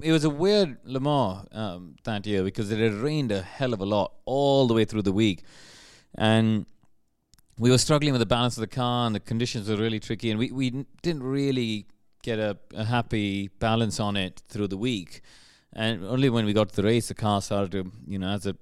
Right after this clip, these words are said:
track rubbered up, it started to come towards us. But it meant that the team ended up using either Peter or David, who knew the circuit and knew the car, to set it up more.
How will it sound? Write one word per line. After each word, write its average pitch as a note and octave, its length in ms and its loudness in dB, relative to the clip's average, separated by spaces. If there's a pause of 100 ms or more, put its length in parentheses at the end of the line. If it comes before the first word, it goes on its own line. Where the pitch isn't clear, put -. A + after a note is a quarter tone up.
(180)
track G2+ 280 -6
rubbered F#2+ 240 -2
up, A2 220 2
it F#2+ 80 -4
started G2+ 180 0
to F#2+ 80 0
come B2 200 0
towards G2 320 4
us. F#2 200 4
But G#2 240 2 (640)
it B2 100 2
meant G#3 260 4
that A#2+ 280 4 (1040)
the A2 120 2
team D3+ 340 4
ended A#2+ 200 4
up G#2+ 160 4
using A2+ 600 4 (260)
either A2+ 240 4
Peter B2 420 2
or G2+ 60 4
David, A2+ 720 0 (140)
who A2+ 140 2
knew B2+ 220 6
the A#2 120 0
circuit A2+ 420 4
and G2+ 80 0
knew A2 140 2
the G#2 100 2
car, A#2+ 320 0
to G2 80 -8
set A#2 280 -4
it G2+ 100 -4
up B2+ 280 -2
more. F2+ 300 -4